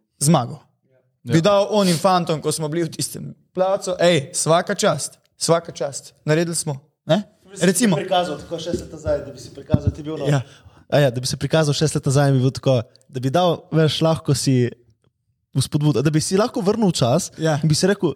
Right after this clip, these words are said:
Speaker 3: uspelo ti bo, misliš, da bi imel enako motivacijo?
Speaker 1: Ma ne, nekaj bi šlo narobe zdaj. <laughs> Eh, ne, dejansko, in, in takrat smo mi zmagali. Mislim, tako, za samega sebe.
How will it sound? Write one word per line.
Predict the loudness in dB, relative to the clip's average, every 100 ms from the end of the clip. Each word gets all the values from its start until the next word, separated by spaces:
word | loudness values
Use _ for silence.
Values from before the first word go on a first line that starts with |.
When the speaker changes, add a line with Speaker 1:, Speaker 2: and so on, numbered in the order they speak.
| _
Speaker 3:
uspelo | -8 -4 0 2
ti | 2 2
bo, | 2
misliš, | 2
da | 2
bi | 2
imel | 4
enako | 2 0
motivacijo? | 0 0 2 0 2 0
Speaker 1:
Ma | 0 -2
ne, | 0 0 -2 -4 -16 -14
nekaj | -4 -2 -2
bi | -2
šlo | 2
narobe | 4 4 2
zdaj. | 2 0 2
<laughs> | 2 2 2 0 -2 -4 -6 -6 -8 -12 -12 -12 -4
Eh, | 2 4 4
ne, | 4 2 2
dejansko, | 2 2 2 0 0
in, | 0 0
in | 0
takrat | 0 2 2
smo | 2
mi | 2
zmagali. | 2 0 0 -4 -10 -12 _
Mislim, | -2 -2 -2
tako, | -2 2 2 0
za | -4 -2
samega | 0 0 0
sebe. | -2 -4 -4